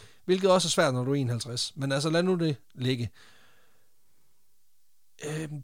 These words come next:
det kan virke iskoldt, og måske lidt dumdristigt. Øh, men den her type konfrontationer er åbenbart meget normale.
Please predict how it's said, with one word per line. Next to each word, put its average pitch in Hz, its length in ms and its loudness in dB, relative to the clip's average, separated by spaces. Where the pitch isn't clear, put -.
det 196 100 2
kan 202 140 2
virke 240 180 6
iskoldt, 160 440 6
og 147 80 0
måske 185 220 0
lidt 214 160 -4
dumdristigt. 196 800 2
Øh, 135 400 0
men 120 420 -4
den 214 120 2
her 220 120 2
type 170 260 -2
konfrontationer 160 680 0
er 147 40 4
åbenbart 180 280 4
meget 175 160 4
normale. 180 540 4